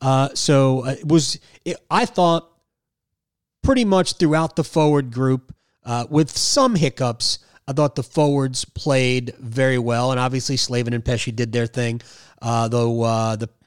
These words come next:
uh, Pesce pairing, I don't know if they, if they got victimized. I think Carolina just was, uh, it was a good shift by Philadelphia. We'll just leave it at that. And, uh, Philly tied the game up late. But Carolina, uh, really was good enough to overcome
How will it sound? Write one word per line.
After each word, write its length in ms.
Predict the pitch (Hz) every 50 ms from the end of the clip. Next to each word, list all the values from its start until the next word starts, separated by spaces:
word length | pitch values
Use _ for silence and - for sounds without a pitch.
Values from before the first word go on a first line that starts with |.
| _ _ _ -
uh, 160 | 127 120 113 107 _ -
Pesce 320 | - 143 131 - - 131
pairing, 440 | 113 - 135 135 131 127 127 127 127
I 40 | 127 _ - - _ _
don't 40 | -
know 60 | 156
if 80 | 120 110
they, 140 | 123 123 123
if 160 | 113 98 -
they 200 | 120 143 156 160
got 220 | 135 143 131 127 110
victimized. 760 | 107 127 120 - - 127 120 120 117 117 117 117 113 110
I 40 | 120
think 140 | 120 110 -
Carolina 500 | - 143 127 117 110 113 113 117 113 110
just 320 | 104 110 117 110 - -
was, 320 | 117 110 107 104 101 - -
uh, 280 | 110 107 107 107 110 - _ - - - -
it 80 | 170 170
was 120 | 165 143
a 40 | 139
good 180 | 127 156 143
shift 280 | - - - 135 120 -
by 140 | - 120 110
Philadelphia. 640 | 107 - 120 113 113 110 110 107 104 - - 113 104
We'll 100 | 101 107
just 240 | 104 117 107 - -
leave 180 | 117 110 95
it 60 | 101 98
at 100 | 92 -
that. 320 | 127 120 113 110 110 _ _ - - - _ _ -
And, 380 | - 113 110 110 107 107 104
uh, 200 | 110 107 104 104
Philly 280 | 101 - 135 117 110 107
tied 280 | 95 - 120 110 107 95
the 80 | 110
game 280 | 101 113 107 107 101 101
up 160 | 101 - -
late. 200 | 104 101 98 - -
But 120 | - 131
Carolina, 560 | - 185 170 160 156 147 143 139 131 127 123 - - _ _ _ _
uh, 180 | - 120 120 120 -
really 340 | 147 156 160 160 156 151 135
was 560 | 117 120 135 135 127 120 117 113 107 - - _ _ _ _ _ _ _ _ _ _ 139 123
good 200 | 117 156 190 185
enough 360 | 180 170 156 151 139 131 - -
to 120 | 143 -
overcome 760 | - 135 135 127 131 135 120 - - 127 117 113 107 107 110